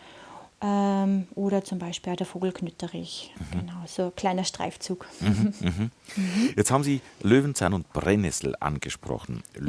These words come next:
Speaker 2: Löwenzahn und Brennnessel, so allerweltspflanzen, wie man sie vielleicht, äh,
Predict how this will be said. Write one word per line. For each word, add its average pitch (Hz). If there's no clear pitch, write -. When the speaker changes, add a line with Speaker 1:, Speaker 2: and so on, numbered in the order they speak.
Speaker 2:
Löwenzahn 185
und 110
Brennnessel, 67
so 69
allerweltspflanzen, 78
wie 80
man 69
sie -
vielleicht, 65
äh, -